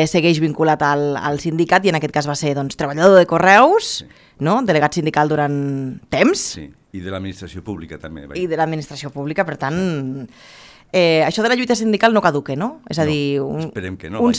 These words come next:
Speaker 1: se'n va,
Speaker 2: <laughs>
Speaker 1: un se'n va d'aquest món havent sigut sindicalista des del principi hasta el fin, no? Una
Speaker 2: Sí, sí.
Speaker 1: mica, sí?
Speaker 2: Sí, sí. Des de que tenia ús de raó, diguéssim, eh?
Speaker 1: Sí?
Speaker 2: <laughs> Sí, sí. En el meu cas.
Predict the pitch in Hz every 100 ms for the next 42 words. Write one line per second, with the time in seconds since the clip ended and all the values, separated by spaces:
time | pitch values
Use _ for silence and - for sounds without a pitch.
0 | 247 214 226 262 - - 254 247 262 240
1 | 247 285 285 247 233 233 208 233 302 359
2 | - 185 185 226 226 220 214 185 220 208
3 | 202 226 233 233 190 185 170 175 214 226
4 | 226 165 - 147 143 165 208 160 160 202
5 | 311 403 - 220 359 480 _ - 92 90
6 | 92 _ - 190 107 101 110 107 101 107
7 | 110 113 85 101 92 120 87 80 85 69
8 | 113 - 254 415 - - 101 101 80 90
9 | - - - - 98 101 98 101 95 95
10 | -